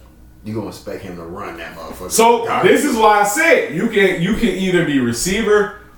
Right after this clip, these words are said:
Speaker 2: or we gonna put you in the backfield and you starting. You're the go-to player when we need a shit ton of yards. We not gonna hit you with the ball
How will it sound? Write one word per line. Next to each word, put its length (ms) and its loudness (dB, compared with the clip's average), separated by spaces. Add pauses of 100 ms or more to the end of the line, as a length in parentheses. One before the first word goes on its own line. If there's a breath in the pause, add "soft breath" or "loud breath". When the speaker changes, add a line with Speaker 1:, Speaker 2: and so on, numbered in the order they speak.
(100)
Speaker 2:
or 520 2 (100)
we 80 -12
gonna 140 -8
put 180 -6
you 60 -4
in 60 -2
the 60 -4
backfield 440 -4 (100)
and 180 -12
you 60 -14
starting. 480 -4 (560)
You're 320 6
the 100 2
go-to 460 4
player 560 2 (180)
when 120 -4 (100)
we 140 -12
need 460 -2 (400)
a 180 4
shit 500 0
ton 240 0
of 60 -2
yards. 380 2
We 140 2
not 280 4
gonna 180 4
hit 280 0
you 180 2
with 140 4
the 60 2
ball 600 4